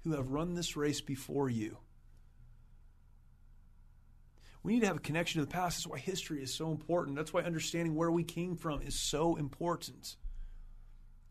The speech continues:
Realizing we're not alone in this thing. There are others who have gone before us, and we should look to them for inspiration and direction and motivation. And then get rid of the stuff that's holding us back,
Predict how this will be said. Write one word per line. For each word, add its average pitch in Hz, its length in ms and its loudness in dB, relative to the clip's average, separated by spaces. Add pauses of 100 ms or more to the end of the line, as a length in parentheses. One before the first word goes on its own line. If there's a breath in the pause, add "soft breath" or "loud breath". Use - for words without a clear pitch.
(120)
Realizing 151 540 -2
we're 160 120 0
not 190 180 2
alone 165 380 2
in 139 80 0
this 110 220 -2
thing. - 160 -12 (2500 soft breath)
There 151 140 2
are 151 180 6
others 180 340 2
who 165 100 4
have 143 100 2
gone 143 240 0
before 143 380 4
us, 127 180 -2
and 135 160 -2
we 151 120 2
should - 180 -4
look 147 160 -2
to 139 80 -2
them 143 200 0
for - 160 -6
inspiration 139 760 -2 (280 loud breath)
and 139 160 0
direction 139 680 0 (300)
and 135 140 0
motivation. 151 840 4 (1400)
And 147 140 0
then 170 140 4
get 165 200 4
rid 139 180 12
of 117 60 10
the - 60 4
stuff 160 360 4
that's 156 140 -2
holding 165 300 4
us 160 100 0
back, 156 380 2